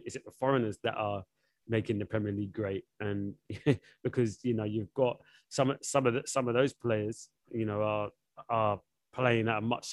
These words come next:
seem to be playing at a much higher level, higher tempo than, than our guys, or are our guys just handicapped by,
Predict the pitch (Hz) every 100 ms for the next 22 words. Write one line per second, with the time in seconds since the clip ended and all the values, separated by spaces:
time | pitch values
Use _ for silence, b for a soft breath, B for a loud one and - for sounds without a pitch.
0 | - - 117 113 - 113 110 107 107 117
1 | - 110 107 113 104 101 107 101 - 113
2 | 107 98 95 _ _ _ _ - 104 98
3 | - 101 104 113 101 95 98 - 113 107
4 | 107 - 123 123 120 120 120 113 110 107
5 | - 113 - - - 120 117 104 - 117
6 | - - _ _ _ _ _ 120 110 110